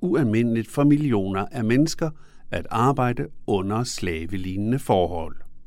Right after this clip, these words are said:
Vi forestiller os så også i vores tænkte eksempel, at virksomheden godt er klar over, at det ikke er de bedste forhold, tekstilerne er produceret under. Altså at bomulden er blevet plukket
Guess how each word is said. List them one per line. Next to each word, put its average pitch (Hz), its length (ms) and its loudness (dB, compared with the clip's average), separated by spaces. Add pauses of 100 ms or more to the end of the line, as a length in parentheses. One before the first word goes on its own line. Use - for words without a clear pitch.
(640)
Vi 139 80 8
forestiller 180 580 6
os 180 140 4
så - 120 0
også 98 460 0
i 123 60 4
vores 127 280 2
tænkte 73 340 -4
eksempel, 110 560 0 (300)
at 92 180 -4
virksomheden 113 640 2
godt 190 260 2 (180)
er 156 60 -4
klar 101 280 2
over, 90 320 -2 (360)
at 110 200 -4
det 113 100 -2 (140)
ikke 151 320 6 (100)
er 139 80 -4
de 175 160 -6
bedste 165 400 -6
forhold, 135 480 2 (400)
tekstilerne 95 680 -2
er 123 80 0
produceret 80 580 -2
under. 78 440 -8 (580)
Altså 104 400 0
at - 280 -8 (200)
bomulden 98 640 2 (100)
er 110 100 -4
blevet 92 340 -4
plukket 123 480 2